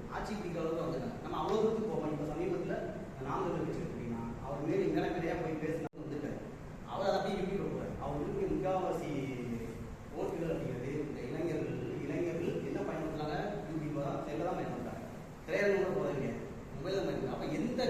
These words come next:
களத்தை பயன்படுத்த வேண்டியதை சரியா அவங்க செயல்படுறாங்க. அது,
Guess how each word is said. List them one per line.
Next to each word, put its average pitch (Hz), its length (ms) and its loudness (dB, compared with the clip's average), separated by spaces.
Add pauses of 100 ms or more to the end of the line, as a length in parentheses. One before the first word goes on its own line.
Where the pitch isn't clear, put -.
(340)
களத்தை 254 360 6
பயன்படுத்த 208 460 6
வேண்டியதை 175 360 4
சரியா 175 260 4
அவங்க 170 180 4
செயல்படுறாங்க. 143 420 0 (560)
அது, 156 200 0